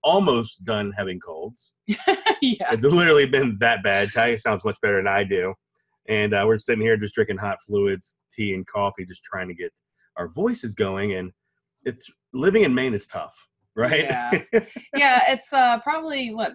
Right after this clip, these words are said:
Speaker 2: seventy, eighty degrees everywhere else. Today
Speaker 1: It's like
Speaker 2: here, I think
Speaker 1: ninety some places,
Speaker 2: Well,
Speaker 1: ninety
Speaker 2: yeah,
Speaker 1: degrees.
Speaker 2: yeah. Well, today here, I think the high is gonna be, like, sixty, which is not terrible. I'll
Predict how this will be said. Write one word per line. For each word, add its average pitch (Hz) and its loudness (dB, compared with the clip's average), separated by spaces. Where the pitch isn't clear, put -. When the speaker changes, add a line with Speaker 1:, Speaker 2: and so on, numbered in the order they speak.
Speaker 2:
seventy, 190 -6
eighty 185 -6
degrees 180 -10
everywhere 165 -8
else. 262 0
Today 233 -4
Speaker 1:
It's 220 -12
like 226 -4
Speaker 2:
here, 226 -2
I - 2
think 170 4
Speaker 1:
ninety 90 -8
some 92 -12
places, - -16
Speaker 2:
Well, 175 2
Speaker 1:
ninety 160 -4
Speaker 2:
yeah, 147 0
Speaker 1:
degrees. 143 -8
Speaker 2:
yeah. 151 -4
Well, 220 4
today 226 0
here, 220 0
I 202 0
think 196 -6
the 175 -4
high 170 -2
is 170 -10
gonna 170 -12
be, 165 -12
like, 156 -8
sixty, 151 -18
which 208 -10
is 240 -6
not 240 -2
terrible. 233 0
I'll 180 -2